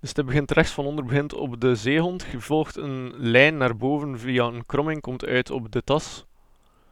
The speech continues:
Hij gaat weer omhoog, volgt een kromming, komt uit op de hal. Hij volgt een lijn naar links, een rechte lijn, en komt uit op de foto.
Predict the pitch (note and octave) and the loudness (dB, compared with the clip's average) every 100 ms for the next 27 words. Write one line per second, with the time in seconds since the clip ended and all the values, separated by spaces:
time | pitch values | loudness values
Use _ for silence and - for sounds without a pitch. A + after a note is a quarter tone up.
0 | _ - - - B2 C#3 C#3 - - B2 | _ -20 -20 -6 4 6 4 2 -10 -4
1 | C3 D3+ D#3+ D3 D#3+ E3 - A#2+ B2 C3 | -2 -2 -2 -2 -2 -2 -6 -4 0 0
2 | - B2 - C#3 D3+ D#3 - - - B2+ | -2 -6 0 2 0 -4 -12 -20 -12 -8
3 | B2 - B2+ B2 - - A#2 B2 A2+ A#2 | -6 2 2 2 -2 -4 -4 -6 0 2
4 | A2+ D3 A3 - _ _ _ _ _ _ | 2 0 -2 -14 _ _ _ _ _ _
5 | - - - - - - _ _ _ - | -20 -20 -20 -20 -20 -20 _ _ _ -20
6 | - - - - B2 B2 C3 - C3 B2 | -20 -20 -14 -4 -2 0 -2 -4 -4 0
7 | B2 C3 C3+ B2 A2 B2+ D#3+ - A#2+ B2 | 6 6 6 4 4 4 2 -4 0 2
8 | C#3 C#3+ C3 C#3 C#3 A#2+ A#2 A#2 A2 A#2+ | 4 4 4 2 -2 -8 -6 -8 -4 -2
9 | A#2+ C#3 A#2 A2 - A#2+ - F3+ | -2 -4 -6 -6 -6 -8 -6 -10